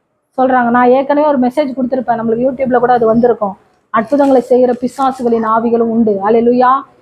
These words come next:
தேவன் பேசுகிறது போலவே பேசுவான். வசனம் பேசினா வெறும்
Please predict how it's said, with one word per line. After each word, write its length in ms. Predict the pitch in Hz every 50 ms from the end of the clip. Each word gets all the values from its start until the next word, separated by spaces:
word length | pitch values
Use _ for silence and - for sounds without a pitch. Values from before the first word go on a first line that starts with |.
| _ - - -
தேவன் 400 | 240 262 269 277 285 294 285 254
பேசுகிறது 440 | 277 269 285 277 285 262 262 254 262
போலவே 360 | 233 262 262 269 269 285 302
பேசுவான். 540 | 294 285 285 277 285 277 - 277 240 208 196 - _ _ _ _ _
வசனம் 400 | - 247 247 - 392 392 349 269
பேசினா 560 | 320 302 311 320 320 320 311 285 285 311 311
வெறும் 240 | 285 277 294 330